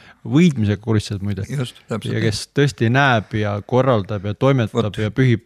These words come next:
Speaker 2: nüüd sa
Speaker 1: pühib
Speaker 2: puudutasidki
Speaker 1: asju.
Speaker 2: seda asja. Ma ütlesin, mina tahaks olla siis võitmisega uksehoidja sellisel
Speaker 1: Jah.
Speaker 2: juhul. Ja ma tean, et uksehoidja amet või, ütleme, see tervitaja amet või ükskõik, kuidas me seda ka ei nimeta, see ei ole ka jälle piiratud. Inimlikult see ei ole ju kõnelemise amet ega mingi väljapaistev
Speaker 1: Just
Speaker 2: asi.
Speaker 1: nimelt, jah.
Speaker 2: Aga
Speaker 1: Jah.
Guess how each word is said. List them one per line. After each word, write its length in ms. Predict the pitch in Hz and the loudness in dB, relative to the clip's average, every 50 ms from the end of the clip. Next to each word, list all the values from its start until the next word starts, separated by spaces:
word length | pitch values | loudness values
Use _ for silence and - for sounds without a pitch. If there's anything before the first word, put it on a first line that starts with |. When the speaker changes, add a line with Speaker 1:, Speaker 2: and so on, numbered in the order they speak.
| - | -2
Speaker 2:
nüüd 160 | 170 170 - | -2 -2 0
sa 80 | - 156 | 2 4
Speaker 1:
pühib 140 | 135 131 123 | 4 4 4
Speaker 2:
puudutasidki 400 | - 120 110 110 101 107 98 - | 4 2 0 0 -2 -6 -6 -6
Speaker 1:
asju. 80 | 107 110 | -4 -4
Speaker 2:
seda 120 | 120 127 123 | -2 -2 -2
asja. 200 | - - 104 92 - | -2 -4 -6 -4 0
Ma 120 | 127 131 123 | 0 0 0
ütlesin, 180 | - 131 123 | 0 -4 -2
mina 160 | 127 127 131 | 0 0 0
tahaks 280 | 113 123 117 110 - - | 0 0 -2 -2 -4 -6
olla 140 | 127 117 113 | -6 -6 -6
siis 180 | 104 123 110 127 | -6 -6 -4 -4
võitmisega 420 | 147 143 - - 117 110 127 135 | -4 -4 -4 -4 -6 -4 -4 -4
uksehoidja 440 | 165 160 - 120 - - - - - - _ | -6 -6 -6 -8 -8 -8 -12 -16 -20 -20 _
sellisel 320 | - - 113 104 104 104 98 | -4 -2 0 0 0 0 -2
Speaker 1:
Jah. 80 | 98 | -4
Speaker 2:
juhul. 140 | 101 95 92 - _ _ _ _ - - | -6 -6 -8 -12 _ _ _ _ -8 -4
Ja 140 | 120 107 101 | 0 0 2
ma 120 | 98 107 107 | 2 0 0
tean, 260 | 170 175 147 113 101 | 0 0 0 2 0
et 220 | 101 101 - - 117 113 110 | -2 -4 -4 -6 -6 -4 -4
uksehoidja 480 | 143 151 - - 117 107 101 - 123 | -4 -4 -4 -4 -4 -4 -2 -2 -2
amet 280 | 147 151 117 - - - | 0 0 -2 -4 -6 -6
või, 160 | 120 104 95 98 | -4 -4 -4 -4
ütleme, 200 | - 120 110 95 | -4 -8 -8 -8
see 80 | 95 98 | -8 -4
tervitaja 520 | - 120 127 123 117 - - 104 101 101 98 | -4 -2 -2 -4 -6 -8 -6 -6 -4 -2 -2
amet 260 | 98 101 98 92 _ - | -2 -2 -4 -6 _ -8
või 80 | 104 104 | -8 -8
ükskõik, 220 | - - 151 - - | -6 -8 -10 -8 -6
kuidas 220 | 110 107 104 - - | -6 -6 -6 -6 -8
me 60 | 110 | -12
seda 160 | - 110 104 | -10 -10 -8
ka 80 | 92 101 | -6 -4
ei 60 | 120 | -4
nimeta, 340 | 143 143 117 - - - 92 - _ _ _ _ _ _ - | -2 -2 -2 -2 -4 -6 -8 -8 _ _ _ _ _ _ -12
see 160 | - - 147 135 | -6 -2 0 0
ei 20 | 120 | 2
ole 160 | 113 113 113 113 | 2 0 0 -2
ka 100 | 139 143 143 | -2 -4 -2
jälle 240 | 147 160 147 123 104 98 | -2 0 0 0 -2 -4
piiratud. 420 | - 123 113 113 - - - - 160 | -4 -6 -6 -6 -8 -10 -8 -4 -2
Inimlikult 400 | 175 160 120 107 - - - 107 | -2 0 0 -2 -2 -4 -8 -8
see 140 | - - 127 | -4 -2 -2
ei 80 | 120 107 | 0 2
ole 140 | 101 98 95 | 2 0 0
ju 40 | - | 0
kõnelemise 500 | - 117 110 107 101 101 98 98 98 - | 0 0 2 2 0 0 -2 -2 -2 -2
amet 300 | 110 107 107 107 - - - | -2 -2 -2 -4 -4 -8 -10
ega 100 | 101 104 | -8 -6
mingi 200 | 104 101 107 110 | -6 -6 -6 -6
väljapaistev 500 | 117 113 110 107 - 104 - 107 101 101 | -6 -4 -6 -6 -6 -6 -6 -6 -4 -2
Speaker 1:
Just 120 | 113 120 120 | -2 -2 -2
Speaker 2:
asi. 80 | 101 | -2
Speaker 1:
nimelt, 80 | 92 - | -4 -6
jah. 320 | 110 110 104 - - - _ _ - - 113 | -10 -10 -10 -14 -18 -20 _ _ -6 -2 0
Speaker 2:
Aga 160 | 107 107 104 101 104 | 2 2 2 0 -2
Speaker 1:
Jah. 80 | 104 | -4